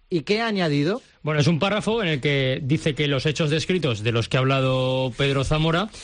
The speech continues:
Speaker 2: se producen después de que el jugador visitante Eray Sommer se dirigiese a la zona donde se encontraba parte de la afición del Valencia,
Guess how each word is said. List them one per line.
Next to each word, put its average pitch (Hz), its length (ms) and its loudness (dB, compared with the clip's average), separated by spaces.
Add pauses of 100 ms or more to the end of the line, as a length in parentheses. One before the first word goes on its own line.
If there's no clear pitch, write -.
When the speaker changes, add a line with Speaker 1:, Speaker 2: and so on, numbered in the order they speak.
(400)
Speaker 2:
se - 220 -2
producen 160 680 0
después 147 360 0
de 165 100 0
que 151 60 0
el 156 80 0
jugador 147 400 0
visitante 156 640 0
Eray 143 200 2
Sommer 175 500 0
se 165 360 0
dirigiese 147 840 0
a 135 120 0
la 131 100 2
zona 165 280 0
donde 139 260 0
se 135 80 -2
encontraba 135 500 0
parte 170 240 0
de 143 80 0
la 139 80 0
afición 147 340 0
del 165 120 2
Valencia, 185 500 0